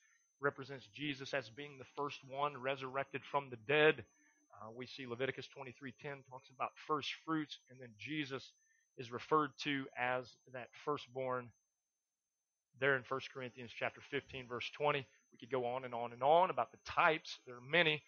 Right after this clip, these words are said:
Um, we know that there were, there were those, um, who in Moses' day would have looked to a snake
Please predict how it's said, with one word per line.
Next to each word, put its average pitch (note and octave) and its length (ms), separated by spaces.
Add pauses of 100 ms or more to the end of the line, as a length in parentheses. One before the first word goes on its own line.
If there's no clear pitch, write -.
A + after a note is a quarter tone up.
(300)
Um, G#2 180 (880)
we C3+ 80
know C3+ 200
that A#2+ 260
there C3 120
were, A#2+ 200 (300)
there C3 80
were C3 100
those, C#3 420 (600)
um, A2+ 260 (600)
who C#3 300 (160)
in C3 160
Moses' C3 480
day D3+ 320 (360)
would B2+ 240
have A#2+ 260 (140)
looked D3 300
to D3 200
a B2 200 (160)
snake D3 420